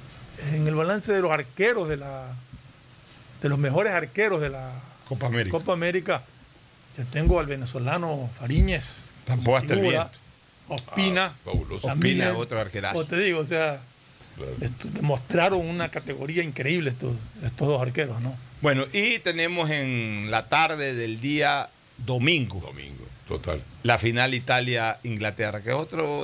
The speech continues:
Speaker 2: ot-, ot-, otra gran final, otro gran choque del fútbol europeo, más allá de que ahora en final y en Wembley, Italia-Inglaterra, dos campeones del mundo.
Speaker 1: Y ahí
Speaker 2: Se enfrentan campeones del mundo con una, eh, eh, variante.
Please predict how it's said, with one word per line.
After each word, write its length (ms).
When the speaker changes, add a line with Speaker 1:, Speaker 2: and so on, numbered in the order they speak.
Speaker 2:
ot-, 200
ot-, 240
otra 320
gran 180
final, 320
otro 300
gran 400
choque 300
del 120
fútbol 260
europeo, 420
más 180
allá 200
de 80
que 100
ahora 340
en 160
final 340
y 60
en 100
Wembley, 400
Italia-Inglaterra, 840
dos 140
campeones 360
del 120
mundo. 220
Speaker 1:
Y 100
ahí 220
Speaker 2:
Se 80
enfrentan 480
campeones 460
del 140
mundo 360
con 140
una, 340
eh, 460
eh, 180
variante. 560